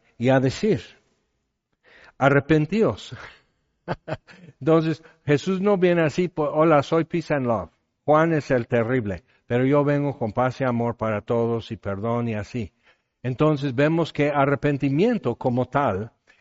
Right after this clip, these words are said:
es esencial. No es como opcional o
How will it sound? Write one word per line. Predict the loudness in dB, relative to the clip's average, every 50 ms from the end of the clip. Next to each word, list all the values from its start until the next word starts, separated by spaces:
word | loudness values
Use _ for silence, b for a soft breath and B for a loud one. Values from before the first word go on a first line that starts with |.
| b -4
es | -2 0 0 0 -2 -4 -10 _ _ -6
esencial. | -2 0 0 0 0 -2 -2 -4 -2 -2 -2 -4 -4 -4 -4 -4 -4 -4 -6 -6 -10 -14 _ _ _ _ _ _ _ _ _ _ _
No | -2 0 2 2
es | 0 0
como | 0 0 0 2 2 2 2 0 -2 -6 -10 -4 0 0 0
opcional | 0 0 -2 -2 -2 0 2 2 4 4 4 4 4 2 0 -2
o | -2 0 0 0 0 -2 -6